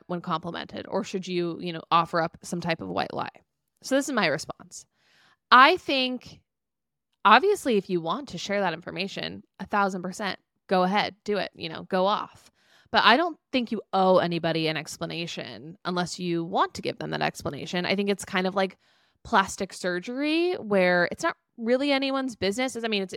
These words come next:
your private health, you know, medical information. Uh, that being said, though, in the same way that it is like plastic surgery, you shouldn't lie about it, right?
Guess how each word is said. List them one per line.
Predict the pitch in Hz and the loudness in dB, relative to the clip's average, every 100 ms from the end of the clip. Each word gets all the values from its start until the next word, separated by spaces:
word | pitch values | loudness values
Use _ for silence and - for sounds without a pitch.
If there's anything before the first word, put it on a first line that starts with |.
| - | -8
your | 185 | -10
private | - 180 180 175 - _ _ | -4 -2 0 -4 -6 _ _
health, | - 185 180 - _ _ _ - | -2 -2 -2 -10 _ _ _ -8
you | 185 | -6
know, | 147 | -2
medical | 175 185 196 185 | 2 2 2 -4
information. | 170 175 170 160 175 - 160 131 190 - _ _ _ _ - | -6 -6 -8 -6 -6 -6 -10 -10 -12 -14 _ _ _ _ 2
Uh, | 208 202 196 175 - | 6 8 8 6 2
that | 214 254 262 | 6 6 6
being | 254 226 | -2 -4
said, | 208 - - 320 415 | -8 -12 -4 -2 -2
though, | 214 175 170 170 | 4 6 6 4
in | 190 | 0
the | 190 | -2
same | 226 208 | -2 0
way | 196 | 0
that | 185 | -2
it | 180 | -2
is | 262 294 | -4 -2
like | 226 | -6
plastic | - 185 170 185 | -4 -4 -4 -10
surgery, | - 170 165 170 160 160 170 _ _ _ _ _ - | -8 -8 -8 -8 -4 -4 -6 _ _ _ _ _ -10
you | 254 | -8
shouldn't | - 349 180 | -4 -4 0
lie | 196 170 | 2 4
about | 160 - - - | 2 -2 -8 -8
it, | - - - - _ _ _ _ _ | -12 -14 -20 -20 _ _ _ _ _
right? | 202 247 339 | 0 0 0